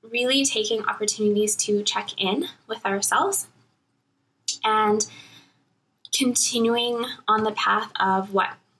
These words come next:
we like to do, as well as learning from what's gone on in the past so we can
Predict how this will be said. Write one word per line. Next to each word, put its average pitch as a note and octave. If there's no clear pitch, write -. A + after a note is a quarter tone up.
we G3
like G3
to -
do, D#4
as G#3+
well G3+
as G3+
learning G3
from F#3+
what's -
gone G3
on G3
in -
the -
past -
so A3
we G#3
can G3+